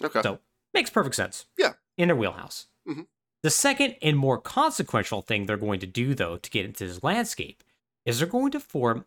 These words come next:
Speaker 2: a partnership with a company called Davidson and Associates to start a publishing house called Simon and Schuster Interactive. Now, essentially,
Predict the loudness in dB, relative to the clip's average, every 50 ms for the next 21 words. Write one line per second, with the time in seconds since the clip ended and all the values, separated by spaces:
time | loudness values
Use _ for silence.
0 | _ _ -4 -4 -4 -2 -4 -4 -4 -4 -6 -4 -2 -2 -2 -2 -4 -4 -4 -4
1 | -4 -4 -6 -4 -4 -6 -6 -4 -4 -4 -4 -4 -6 -4 0 2 2 2 2 0
2 | 0 0 0 0 -2 -2 -2 -2 -2 -2 -2 -4 -4 -2 0 0 0 0 -2 -8
3 | -12 -12 -14 -16 -16 -16 -18 _ _ _ -6 -6 -4 0 0 0 0 0 -4 -8
4 | -10 -10 _ -10 -8 -6 -6 -6 -6 -6 -6 -6 -8 -8 -8 -8 -4 -4 -4 -4
5 | -6 -8 -6 -2 2 4 4 4 4 4 2 2 0 -4 -6 -6 -4 -4 -2 0
6 | 0 -2 -2 -2 -2 -2 -2 -2 -4 -10 _ _ 0 2 2 2 0 2 2 2
7 | 2 2 -2 -6 -16 -16 -16 -18 -20 _ _ _ _ _ _ _ _ _ _ _
8 | _ _ _ 0 0 0 0 0 0 2 2 2 2 2 2 2 0 0 0 -4